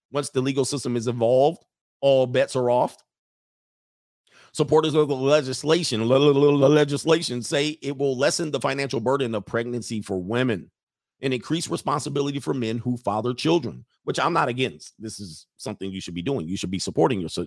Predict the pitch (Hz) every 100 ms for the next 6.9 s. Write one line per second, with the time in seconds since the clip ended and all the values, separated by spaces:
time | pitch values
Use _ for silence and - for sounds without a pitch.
0 | - - 98 85 65 _ _ _ _ _
1 | _ _ _ 151 151 202 185 165 143 123
2 | 131 127 165 170 139 110 104 104 113 _
3 | _ _ _ _ 160 131 151 151 127 202
4 | 185 127 117 127 113 113 110 113 131 104
5 | 95 165 151 113 101 92 - 107 107 95
6 | - 143 139 131 123 - 135 107 -